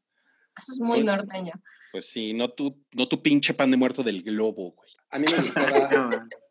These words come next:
Speaker 4: No.
Speaker 3: Natalia, la de Telehit.
Speaker 2: <laughs> Mira, Fando Chávez, ah, acaba de poner un comentario en el super chat y pone, "Yo solo quiero decir que Childish Gambino es mi hombre ideal".
Speaker 1: Muy bien.
Speaker 3: Es muy flaquito.
Speaker 1: Es un gran hombre.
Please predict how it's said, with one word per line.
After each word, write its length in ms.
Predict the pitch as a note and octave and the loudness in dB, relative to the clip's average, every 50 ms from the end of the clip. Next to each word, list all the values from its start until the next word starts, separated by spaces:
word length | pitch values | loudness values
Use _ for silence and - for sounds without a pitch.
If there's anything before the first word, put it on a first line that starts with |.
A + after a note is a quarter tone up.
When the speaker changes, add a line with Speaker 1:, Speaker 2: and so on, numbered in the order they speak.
| _ | _
Speaker 4:
No. 160 | - A#2+ C#3+ B2+ | -12 -8 -4 -4
Speaker 3:
Natalia, 540 | B2+ B2 A#2+ - - C#3 C3+ C#3 C#3+ C#3+ | -2 -4 -4 -4 -2 0 2 2 2 2
la 120 | C#3 C#3 B2 | 2 0 -2
de 120 | A2 G#2 - | -4 -6 -8
Telehit. 580 | - G#2+ G2 G2+ - - - - G#2+ - _ _ _ _ _ _ - | -8 -8 -8 -8 -10 -12 -14 -16 -16 -16 _ _ _ _ _ _ -18
Speaker 2:
<laughs> 1500 | - - - - F3 - - - - A2+ - - - - _ - - _ - - _ _ C4 D4+ - - - - - | -18 -16 -14 -12 -12 -12 -12 -12 -14 -12 -12 -14 -16 -16 _ -20 -20 _ -20 -20 _ _ -2 -2 0 0 -2 0 2
Mira, 220 | C#3 C#3 B2+ - - - _ _ - - _ | 2 2 2 0 -6 -14 _ _ -20 -20 _
Fando 320 | - - E3+ F3+ F#3+ F#3+ F3+ | -2 0 2 4 4 2 4
Chávez, 440 | - - F3+ E3+ F3+ F3 C#3+ C#3+ D3+ | 4 4 6 6 6 4 2 0 0
ah, 160 | D3 C3+ C3+ | 2 2 4
acaba 180 | C3+ C3 E3+ E3 | 4 6 6 6
de 60 | E3 | 6
poner 120 | - D3+ F3+ | 6 4 4
un 40 | G3+ | 4
comentario 480 | E3 C#3+ C3+ B2+ - G3+ A#3 A#3 G#3+ | 4 4 4 4 4 4 6 8 6
en 80 | G3 F3+ | 6 6
el 240 | E3 D3 C3+ C#3 D3 | 2 -2 -4 -6 -6
super 480 | - - B3+ B3+ G#3 - A#3 E3+ - | -6 -6 -6 -4 -2 -2 -2 -2 2
chat 340 | - - - A#3 G#3+ F3+ - D#3+ | 2 2 4 4 2 2 2 -2
y 60 | C#3 | -2
pone, 300 | - E3+ E3 D#3+ D3 C3+ | 0 2 4 4 4 4
"Yo 100 | B2+ E3 | 4 2
solo 180 | - F#3 E3 D#3 | 4 4 2 2
quiero 180 | - E3+ D#3+ | 2 2 2
decir 240 | C#3 A#2+ - D3+ C#3+ - | 2 4 2 0 0 2
que 260 | D#3 C#3+ B2+ G#2+ - - - - - _ _ | 2 2 2 0 -2 -10 -20 -20 -20 _ _
Childish 580 | - - D#3+ D#3 E3 D#3+ D#3+ D#3 D#3 D3+ C#3+ C3 | 2 4 6 6 6 6 4 4 2 2 2 2
Gambino 440 | B2+ B2 A#2 A#2 B2 B2+ C3 C3+ C3 | 2 2 2 2 2 4 4 4 4
es 120 | B2+ - | 2 0
mi 120 | B2 A2+ A2 | -2 -2 0
hombre 260 | A2+ A#2 A#2 A#2+ A#2 | 0 0 0 0 0
ideal". 560 | A2 G2+ F#2+ F#2+ F#2+ G2 G2 G2 F2+ F2 - _ _ _ _ _ _ _ _ _ _ _ _ _ _ _ _ _ _ _ | -2 -4 -6 -8 -8 -8 -8 -8 -10 -12 -16 _ _ _ _ _ _ _ _ _ _ _ _ _ _ _ _ _ _ _
Speaker 1:
Muy 520 | - - - C4 - - - - - G#3 | -18 -16 -16 -16 -16 -18 -18 -12 -6 -4
bien. 280 | G#3 G3 F#3+ G3 G3+ G#3+ - - | -2 -2 -2 -2 -4 -4 -6 -8
Speaker 3:
Es 100 | - - | -6 -4
muy 80 | F#3 F#3 | -2 -2
flaquito. 200 | F3+ - - - A3+ A3 | 0 -2 -2 -2 -2 -2
Speaker 1:
Es 40 | A#3 | -2
un 60 | A#3 | 0
gran 200 | A#3 A3+ A3 A3 | 2 2 2 2
hombre. 300 | A#3 B3 A#3 G3 F3 G3+ | 2 0 -2 -4 -6 -8